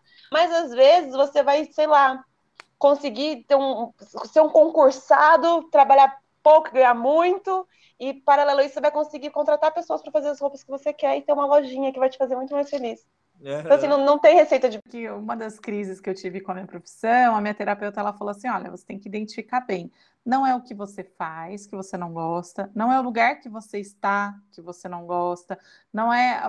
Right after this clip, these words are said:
Speaker 3: a posição, o que que é que tá te incomodando?" Porque às vezes é isso também, né? Eu acho que dentro da minha profissão eu soube me reinventar, me recolocar. Dentro da agência, é, existem várias áreas, então eu fui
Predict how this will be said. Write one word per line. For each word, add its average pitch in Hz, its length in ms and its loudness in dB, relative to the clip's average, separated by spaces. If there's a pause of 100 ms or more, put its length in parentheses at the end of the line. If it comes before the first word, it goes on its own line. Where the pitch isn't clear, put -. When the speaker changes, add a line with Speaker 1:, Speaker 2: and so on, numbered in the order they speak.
(100)
Speaker 3:
a - 100 -8
posição, 226 920 -10 (260)
o 240 80 -16
que - 200 -18
que - 140 -8
é 269 100 -2
que - 100 -16
tá 240 100 -2
te 226 160 -16
incomodando?" 208 480 -8
Porque 269 220 -10
às 370 120 -2
vezes 349 200 -6
é 453 160 -8
isso 330 260 -6
também, 196 340 -8
né? 185 320 0
Eu 185 40 0
acho 190 200 -4
que 233 80 -16
dentro 254 420 -14
da 247 100 -8
minha 220 160 -14
profissão 214 400 -16
eu 214 80 -12
soube 220 320 -10
me 226 140 -10
reinventar, 208 1080 -6 (400)
me 247 180 0
recolocar. 226 760 -2
Dentro 240 300 -10
da 214 120 -4
agência, 202 680 -8
é, 196 240 -4
existem 208 380 -12
várias 214 420 -6
áreas, 202 460 -4
então 214 260 -18
eu 220 120 -16
fui 262 340 -16